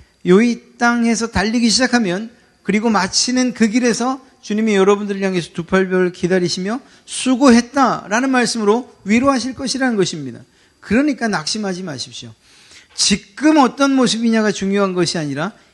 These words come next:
이후에 하나님 앞에 섰을 때 어떤 모습이냐가 중요한 거거든요. 그날을 소망하면서 사는 거예요. "야, 시간이 갈수록 점점 몸은 약해져 가고, 야, 이렇게,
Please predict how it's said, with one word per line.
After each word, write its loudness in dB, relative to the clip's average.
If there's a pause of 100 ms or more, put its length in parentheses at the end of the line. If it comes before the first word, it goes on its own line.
이후에 4
하나님 2
앞에 0
섰을 -4
때 0
어떤 0
모습이냐가 2
중요한 -2
거거든요. -10 (840)
그날을 4
소망하면서 -2
사는 -8
거예요. -12 (1300)
"야, -2
시간이 -2
갈수록 0
점점 -4
몸은 0
약해져 -4
가고, -10 (440)
야, -4
이렇게, -4